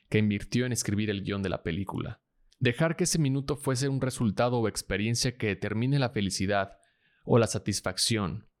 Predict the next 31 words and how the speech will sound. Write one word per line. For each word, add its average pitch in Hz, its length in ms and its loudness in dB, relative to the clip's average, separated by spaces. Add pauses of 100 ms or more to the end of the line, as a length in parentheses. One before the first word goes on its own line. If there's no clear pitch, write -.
(520)
es 135 220 4
una 156 160 4
gran 131 380 0
pérdida 123 400 0
de 101 100 0
tiempo 110 400 -2
para 98 160 0
una 98 200 0
vida. 95 440 -4 (140)
Es 135 180 4
algo 139 220 2
muy 147 180 0
desgarrador 101 760 -2 (160)
y 107 60 0
mi 104 140 4
corazón 107 420 0
se 110 100 -2
partió, 101 420 -4
dijo 95 200 -4
el 80 60 0
actor. - 480 -10 (340)
"Me 113 140 4
imaginé 120 400 2
a 160 60 0
alguien 170 180 0
como 113 240 0
yo 120 160 -2
no 135 100 -4
conseguir 123 400 0
el 113 140 -2
premio 104 500 -2